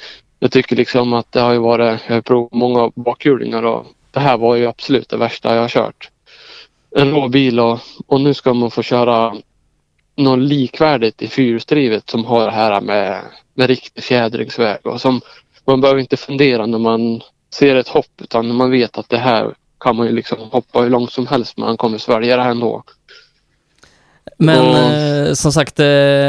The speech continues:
Speaker 2: R fem-klassen i S M nästa år ser ut att bli oerhört tuff, eh, och, ja, men vad har man för ambitioner?
Speaker 1: Eh, jaha, det blir jävligt tufft. <laughs> Vi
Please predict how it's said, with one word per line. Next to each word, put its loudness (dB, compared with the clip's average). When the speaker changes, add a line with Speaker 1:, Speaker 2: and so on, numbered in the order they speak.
Speaker 2:
R 2
fem-klassen 0
i 2
S 0
M 2
nästa 0
år 2
ser 0
ut -2
att 4
bli 4
oerhört 2
tuff, 0
eh, 4
och, 2
ja, 2
men 2
vad 4
har 2
man 2
för -2
ambitioner? 2
Speaker 1:
Eh, 2
jaha, 2
det 4
blir 2
jävligt 0
tufft. -6
<laughs> -20
Vi 2